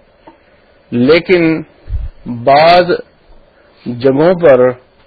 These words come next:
حیا کو احساس کمتری سمجھا جاتا ہے۔ مثلاً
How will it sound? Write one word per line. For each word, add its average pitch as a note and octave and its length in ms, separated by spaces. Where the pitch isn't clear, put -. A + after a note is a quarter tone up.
حیا C#3 480
کو D3+ 340
احساس D3 460
کمتری F3 600
سمجھا C#3+ 280
جاتا G#2+ 420
ہے۔ F#2+ 120
مثلاً E3+ 460